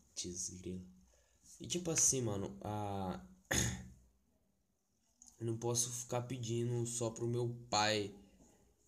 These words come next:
tá, tá mandando dinheiro pra gente aí, tá ligado? Já era. Já colocou aí pra nós.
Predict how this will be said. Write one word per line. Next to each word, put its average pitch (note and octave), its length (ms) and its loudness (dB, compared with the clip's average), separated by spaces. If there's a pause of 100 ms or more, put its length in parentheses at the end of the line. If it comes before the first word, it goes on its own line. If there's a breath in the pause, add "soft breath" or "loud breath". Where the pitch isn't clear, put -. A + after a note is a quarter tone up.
(200)
tá, G#2 800 2 (2250 loud breath)
tá G2+ 100 -8
mandando G2+ 360 -2
dinheiro G2 340 -2
pra G#2+ 220 2
gente G#2+ 340 -2
aí, F#2 300 0
tá - 180 -12
ligado? F#2 400 -2 (1600)
Já - 140 -18 (140)
era. G1+ 300 -12 (600)
Já - 120 -8
colocou - 420 -8
aí - 60 -8
pra - 140 -10
nós. - 240 -10